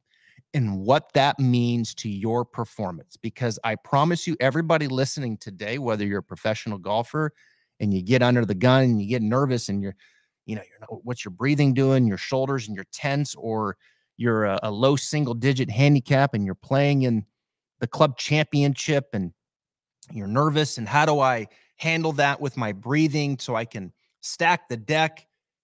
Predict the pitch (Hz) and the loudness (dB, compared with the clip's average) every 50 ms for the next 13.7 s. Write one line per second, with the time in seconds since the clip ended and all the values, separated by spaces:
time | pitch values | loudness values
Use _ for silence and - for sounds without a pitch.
0 | _ _ - 202 196 196 185 165 151 151 - - - 165 170 170 165 143 165 160 | _ _ -2 0 0 2 0 0 -2 -2 -4 -4 -2 -2 0 0 -2 -2 -4 -4
1 | 151 131 - - 127 110 107 - - 104 - - - - 160 165 170 170 165 151 | -4 -6 -8 -10 -12 -12 -12 -14 -16 -16 -16 -14 -6 0 2 2 4 4 2 2
2 | 139 131 127 127 120 117 - - - - 160 156 156 - - - - - - 151 | 0 0 0 0 0 -2 -4 -6 -4 -2 -2 -2 -2 -6 -8 -10 -10 -8 -6 -8
3 | 131 - 120 110 117 139 170 165 - - 160 156 147 127 131 - 135 131 127 123 | -8 -8 -8 -4 -2 0 0 0 0 0 0 0 -2 -2 -4 -4 -2 0 0 -2
4 | 104 - - 107 104 107 131 151 165 156 135 117 101 104 113 139 151 160 160 151 | -4 -6 -8 -8 -4 0 0 0 0 0 -2 -4 -4 -2 -2 0 2 2 0 -2
5 | - - - _ _ _ _ _ - 120 110 95 101 113 139 165 175 160 131 113 | -4 -10 -16 _ _ _ _ _ -10 -10 -8 -6 -4 -2 0 0 2 0 0 0
6 | 107 110 123 139 165 180 - - - 156 160 156 147 147 - - - - _ _ | -2 0 0 0 0 0 -2 -4 -4 -2 -2 0 -2 -2 -6 -10 -12 -16 _ _
7 | _ _ _ _ - 113 110 107 98 92 - - - - 185 185 - - - 143 | _ _ _ _ -8 -8 -6 -6 -6 -6 -8 -8 -6 -6 -6 -6 -6 -8 -8 -6
8 | 131 - - 165 175 170 - 165 147 147 151 151 160 160 - - 165 151 147 143 | -8 -6 -4 -6 -6 -4 -4 -4 0 2 2 2 2 2 0 0 0 0 2 2
9 | 147 151 156 147 - 135 123 117 113 104 101 - - - - 156 156 156 156 156 | 2 2 0 0 0 -2 -2 -2 -2 -4 -8 -10 -14 -6 -4 -2 0 0 0 0
10 | 165 151 123 - 127 110 107 - - - - - 160 165 160 160 165 160 160 - | -2 -4 -6 -8 -8 -8 -6 -8 -10 -10 -4 0 4 4 4 4 4 2 0 0
11 | - 123 117 110 101 98 - - 175 180 170 170 151 147 147 - - 123 117 - | -2 -2 -4 -4 -6 -10 -6 -2 -2 0 0 2 2 2 0 0 -2 -6 -8 -6
12 | - 147 156 165 156 _ _ - - 165 156 160 160 156 _ 131 120 110 110 107 | -4 -4 -4 -4 -6 _ _ -8 -4 -2 -2 -2 -4 -6 _ -10 -8 -8 -8 -8
13 | 101 104 127 139 147 - - - - 156 151 151 147 127 | -6 0 0 0 0 0 -4 -2 0 2 4 4 4 2